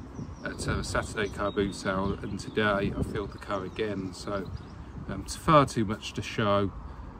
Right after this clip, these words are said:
Um, and I need to get it listed, get it into my storage, that sort of thing. So, um, I really need to keep the hauls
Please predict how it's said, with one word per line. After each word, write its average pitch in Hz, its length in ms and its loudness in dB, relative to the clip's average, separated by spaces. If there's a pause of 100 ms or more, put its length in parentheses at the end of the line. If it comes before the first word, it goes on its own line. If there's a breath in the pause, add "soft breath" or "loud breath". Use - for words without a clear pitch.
Um, 101 480 2 (100)
and 117 100 0
I 107 40 2
need 120 280 4
to 107 340 2 (260)
get 113 140 6
it 110 160 4
listed, 120 520 0
get 147 120 4
it 113 120 2
into 120 260 0
my 107 80 0
storage, 113 720 2
that - 160 -4
sort 110 180 -2
of - 80 -8
thing. 104 400 0
So, 104 380 0 (760 loud breath)
um, 101 380 -2
I 120 60 -4
really 120 240 6
need 107 180 2
to - 60 -10
keep 123 220 -2
the - 80 -8
hauls 107 560 0